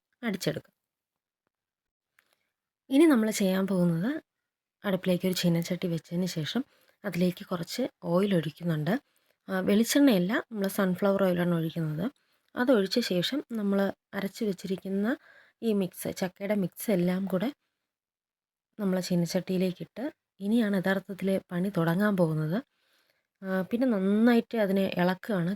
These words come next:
കൈവിടാതെ തന്നെ. ആ, ഫുൾ ടൈം ഇങ്ങനെ ഇളക്കുകയാണ്. ഒരു പത്തോ പതിനഞ്ചോ മിനിറ്റിൽ തീരാമെന്ന് വിചാരിച്ചിരുന്ന പണിയായിരുന്നു.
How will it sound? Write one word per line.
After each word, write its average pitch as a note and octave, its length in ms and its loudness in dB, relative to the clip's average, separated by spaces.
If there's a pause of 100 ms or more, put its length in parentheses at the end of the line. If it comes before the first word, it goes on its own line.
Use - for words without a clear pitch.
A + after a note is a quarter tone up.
കൈവിടാതെ F3+ 720 0
തന്നെ. F#3 280 0 (520)
ആ, F3 260 -2
ഫുൾ G#3 460 0 (160)
ടൈം A#3+ 60 -2
ഇങ്ങനെ G3+ 260 0
ഇളക്കുകയാണ്. F#3 540 -4
ഒരു F#3+ 420 -4
പത്തോ G3 280 -12
പതിനഞ്ചോ G3+ 560 -2
മിനിറ്റിൽ A3 440 2
തീരാമെന്ന് G#3+ 680 -2
വിചാരിച്ചിരുന്ന G#3 640 -2
പണിയായിരുന്നു. G3 640 0